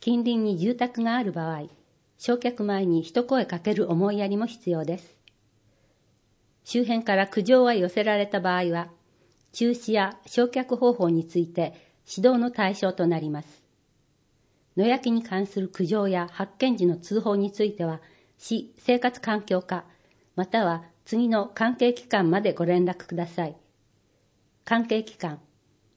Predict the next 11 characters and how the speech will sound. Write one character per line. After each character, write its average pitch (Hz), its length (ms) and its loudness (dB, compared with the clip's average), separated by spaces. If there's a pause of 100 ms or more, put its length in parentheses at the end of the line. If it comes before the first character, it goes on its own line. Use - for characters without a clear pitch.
(140)
上 247 180 2
総 240 200 0
警 220 180 -2
察 202 260 -6
署、 - 260 -6 (640)
電 214 240 2
話 185 240 2 (200)
零 247 220 2
二 262 220 2
九 190 200 2
七 170 360 0